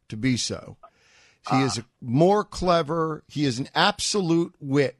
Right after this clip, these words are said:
Speaker 1: in the Renaissance man sense. He can be funny about everything. He knows everything.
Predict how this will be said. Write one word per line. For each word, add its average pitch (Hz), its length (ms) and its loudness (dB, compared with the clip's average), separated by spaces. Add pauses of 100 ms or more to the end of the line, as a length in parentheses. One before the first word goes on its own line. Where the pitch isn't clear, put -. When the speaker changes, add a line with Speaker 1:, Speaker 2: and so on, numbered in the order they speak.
(380)
Speaker 1:
in 131 140 2
the 127 100 4
Renaissance 147 760 2
man 139 440 0
sense. 98 500 -6 (400)
He 147 200 0
can 143 260 0
be 123 140 -6
funny 196 600 0
about 143 420 -2 (120)
everything. 120 640 -2 (440)
He 151 200 2
knows 190 640 2 (220)
everything. 139 840 -2